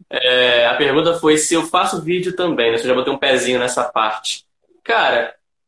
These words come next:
o, o, o nosso mundo hoje, ele é muito dinâmico.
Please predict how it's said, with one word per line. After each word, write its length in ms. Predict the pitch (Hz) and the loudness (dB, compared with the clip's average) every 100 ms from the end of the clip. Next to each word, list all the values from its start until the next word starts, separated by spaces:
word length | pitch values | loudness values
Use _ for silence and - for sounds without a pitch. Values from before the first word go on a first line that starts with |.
| - | -4
o, 80 | 147 | 0
o, 840 | 147 143 - 147 143 139 151 143 | 2 0 -2 -2 -4 -2 0 2
o 20 | |
nosso 380 | 143 190 - 185 | 2 2 0 0
mundo 380 | 156 180 165 139 | 2 2 2 2
hoje, 260 | 156 156 | 2 2
ele 100 | 165 | 2
é 60 | 175 | 2
muito 600 | 143 147 156 208 208 170 | 2 2 4 4 2 0
dinâmico. 760 | 139 139 127 117 113 - - | 0 2 2 2 -2 -4 -8